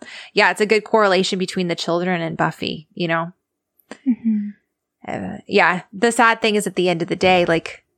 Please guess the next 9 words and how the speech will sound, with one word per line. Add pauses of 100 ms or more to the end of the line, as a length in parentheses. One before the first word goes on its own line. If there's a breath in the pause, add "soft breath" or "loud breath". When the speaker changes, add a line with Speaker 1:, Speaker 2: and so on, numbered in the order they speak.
(160)
Speaker 1:
who's
gonna
protect
Buffy?
Buffy
protects
the
kids. (120)
Like,